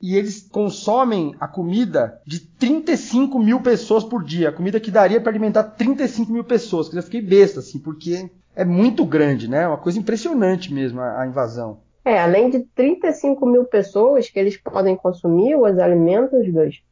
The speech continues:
Speaker 2: eles podem chegar a cento e noventa e dois milhões de quilos de vegetação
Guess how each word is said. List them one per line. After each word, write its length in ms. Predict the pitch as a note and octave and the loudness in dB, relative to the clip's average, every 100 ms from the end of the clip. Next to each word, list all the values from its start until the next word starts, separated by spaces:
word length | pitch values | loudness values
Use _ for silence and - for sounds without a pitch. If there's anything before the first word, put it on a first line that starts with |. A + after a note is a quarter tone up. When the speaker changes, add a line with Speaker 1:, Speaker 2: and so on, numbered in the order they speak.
| _ - | _ -2
Speaker 2:
eles 300 | E3+ F#3 - | 0 0 -2
podem 320 | - G3+ A#3+ | 0 2 2
chegar 300 | - A3 A3 | 2 0 0
a 60 | |
cento 340 | A3+ - C4+ D4+ | -2 0 2 2
e 40 | |
noventa 360 | C#4+ C4 C4 B3+ | 2 4 2 2
e 80 | A3+ | 2
dois 200 | A#3 A#3 | 2 2
milhões 460 | B3 C4+ A#3 B3 | 0 2 4 4
de 80 | A#3+ - | 0 -4
quilos 540 | A3 A#3+ A3+ D#3+ - - - | -2 0 2 0 -2 -14 -6
de 160 | E3 | -2
vegetação 960 | F#3 G3 G#3 G#3+ G#3+ G3+ - G3+ B3 F#3+ | 2 4 4 2 0 -2 0 2 4 2